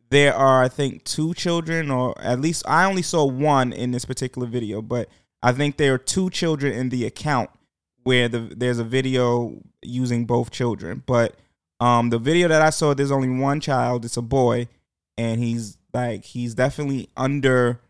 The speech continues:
um, you know, any legal age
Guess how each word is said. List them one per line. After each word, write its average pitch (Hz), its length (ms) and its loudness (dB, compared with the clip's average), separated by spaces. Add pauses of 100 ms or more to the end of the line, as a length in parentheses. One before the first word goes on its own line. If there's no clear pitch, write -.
(520)
um, 104 720 -4 (100)
you 120 160 -8
know, 87 260 -8 (100)
any 120 260 -4
legal 123 540 -2
age 110 560 -4